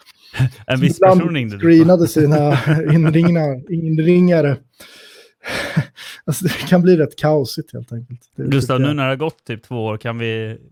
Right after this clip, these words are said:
Speaker 1: kan vi doxa dig som en av inringarna? Är det för tidigt, eller?
Speaker 2: Eh, jag kan varken bekräfta eller dementera att jag har varit med i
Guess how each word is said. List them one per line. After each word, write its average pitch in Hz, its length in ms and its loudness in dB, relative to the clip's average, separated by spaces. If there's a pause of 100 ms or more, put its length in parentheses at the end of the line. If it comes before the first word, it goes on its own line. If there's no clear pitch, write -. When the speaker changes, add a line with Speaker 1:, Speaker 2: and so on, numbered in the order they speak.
(140)
Speaker 1:
kan 120 160 -8
vi 113 160 -6 (360)
doxa 135 360 -8
dig 107 200 -6
som 110 200 -10
en 104 160 -6
av 107 100 -8
inringarna? 110 480 -8 (800)
Är 110 40 -6
det 104 260 -2
för - 100 -16
tidigt, 117 300 -8
eller? 120 260 -10
Speaker 2:
Eh, 123 60 -12 (220)
jag 123 120 -10
kan 143 140 -2
varken 131 420 -2
bekräfta - 800 -8
eller 110 240 -2
dementera 117 420 0
att - 140 -10
jag 113 80 -10
har 107 120 -6
varit 110 220 -12
med 113 240 -4
i 104 160 -8